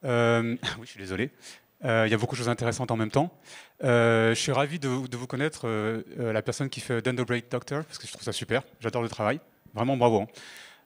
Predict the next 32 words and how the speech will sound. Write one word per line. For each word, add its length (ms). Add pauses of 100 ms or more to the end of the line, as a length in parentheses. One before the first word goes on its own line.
(120)
Euh, 680 (1000)
alors, 100
je 60
suis 80
physicien, 440 (120)
c'est 120
mon 100
métier. 300 (880)
Et 100
je 120
voulais, 280
euh, 120
justement, 600
euh, 480 (680)
complètement 800
aller 220
dans 80
le 60
sens 420
de 80
ce 100
qu'a 140
li-, 160
de 100
ce 80
qu'a 140
dit, 240
euh, 280
Pauline 220
Delahaye, 320 (800)
qui 180
est, 240